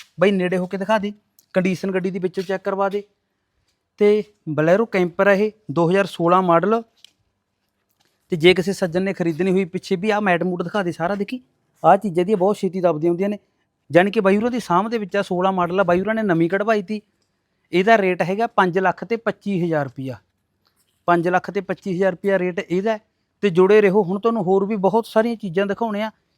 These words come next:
ਜਿਹੜਾ ਇੱਧਰਲੇ ਪਾਸੇ ਆ ਨਾ ਧਰਮੇ, ਆ ਬਾਗਲ ਜਿਹਾ ਪਿਆ ਬਾਈ ਦਾ, ਇਹਦੇ ਵਿੱਚ ਵੀ ਬਹੁਤ ਸਾਰੀਆਂ ਚੀਜ਼ਾਂ ਵਿਕਾਊ ਪਈਆਂ ਨੇ।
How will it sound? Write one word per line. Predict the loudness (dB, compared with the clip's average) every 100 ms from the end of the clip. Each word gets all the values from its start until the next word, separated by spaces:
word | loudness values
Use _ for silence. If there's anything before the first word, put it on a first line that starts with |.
| -4
ਜਿਹੜਾ | 0
ਇੱਧਰਲੇ | 2 2 -2 -2
ਪਾਸੇ | -4 -2 0
ਆ | 0
ਨਾ | -2 -8 -12 _ _ _ 0
ਧਰਮੇ, | 0 2
ਆ | 0
ਬਾਗਲ | 4 4 2
ਜਿਹਾ | 0
ਪਿਆ | 0 0
ਬਾਈ | 0 2
ਦਾ, | 2 0 _ _ _
ਇਹਦੇ | 0 0 2
ਵਿੱਚ | 0 0
ਵੀ | -2 0
ਬਹੁਤ | 0 -2
ਸਾਰੀਆਂ | -2 -4 -4
ਚੀਜ਼ਾਂ | -4 -4
ਵਿਕਾਊ | -2 0 0
ਪਈਆਂ | 0 -4 -6
ਨੇ। | -8